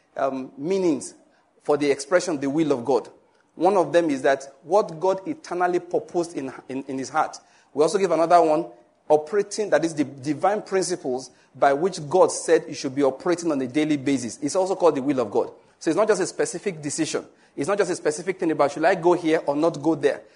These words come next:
It is, what principle are you operating by on a regular basis? That principle also is called the will of God. So if you have that will established,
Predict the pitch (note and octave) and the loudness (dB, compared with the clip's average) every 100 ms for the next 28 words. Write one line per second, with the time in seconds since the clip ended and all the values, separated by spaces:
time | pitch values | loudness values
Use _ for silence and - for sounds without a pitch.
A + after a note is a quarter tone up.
0 | _ - D3+ D3+ D#3 D3 G3+ A3 - - | _ -4 -2 -2 -2 2 2 2 -8 -6
1 | G#3 G3 - G3 - G3 - - D3 D#3+ | -4 -4 -6 -6 0 2 2 0 -4 2
2 | F3+ D3 - E3+ E3 - D#3+ C#3 B2+ C3+ | 2 2 -2 -4 -4 -2 -4 0 0 2
3 | D3 - E3+ D#3+ D#3 F#3 E3+ F3 E3+ D3 | 0 0 2 2 2 0 2 2 2 2
4 | D#3 A#2+ G#2+ - _ _ - F#3 A3+ - | 2 0 -10 -18 _ _ 4 4 4 -2
5 | G#3 G#3 G3 F3 E3+ F3 E3+ F3 D3+ - | -4 -2 0 4 4 4 -2 -2 -4 2
6 | E3+ D3+ D3 D3+ B2+ A2 - - _ _ | 2 2 2 2 2 -2 -4 -8 _ _
7 | _ - F3 E3+ G3+ A3+ A3 A3 G3+ G3+ | _ 0 2 4 4 6 6 6 4 2
8 | D3 - - E3 D#3 C#3 A#2+ - | 2 2 2 4 4 -2 -8 -12